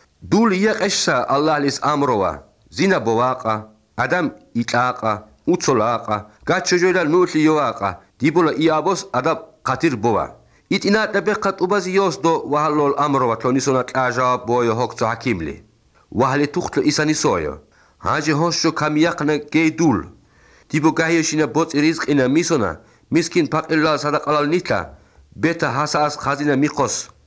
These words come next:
ჰოშლოღა მუღათა დიღოითოს. ვაჰლი ისატლა თუხთლო, ჰუგი ითლა ფაშმან აყიო. სუთლისტო ჰული ითლა ბეჩდაბ სუკო ზუყონა გეი.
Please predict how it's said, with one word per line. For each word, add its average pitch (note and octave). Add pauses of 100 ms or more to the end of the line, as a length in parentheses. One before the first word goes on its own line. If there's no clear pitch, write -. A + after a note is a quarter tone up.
(680)
ჰოშლოღა D#3 (120)
მუღათა D3+
დიღოითოს. D3 (600)
ვაჰლი D#3+
ისატლა D3+
თუხთლო, B2+ (460)
ჰუგი E3
ითლა F3+
ფაშმან D3
აყიო. A#2+ (280)
სუთლისტო D3+
ჰული C#3
ითლა D3 (400)
ბეჩდაბ C#3+
სუკო C3+ (140)
ზუყონა B2+
გეი. G#2